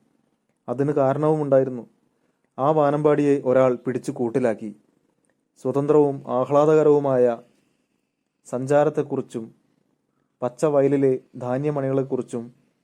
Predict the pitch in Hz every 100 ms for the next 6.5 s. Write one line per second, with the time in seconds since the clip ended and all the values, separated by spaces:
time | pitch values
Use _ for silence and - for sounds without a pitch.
0 | - 131 131 135 120 - 131 127 143 123
1 | 120 123 123 - 117 - _ _ _ _
2 | _ _ - 120 135 151 151 160 156 135
3 | 135 160 160 143 139 139 131 123 123 123
4 | 117 - 127 135 123 123 123 117 - 127
5 | 135 151 151 123 113 117 110 - 113 120
6 | 131 131 120 104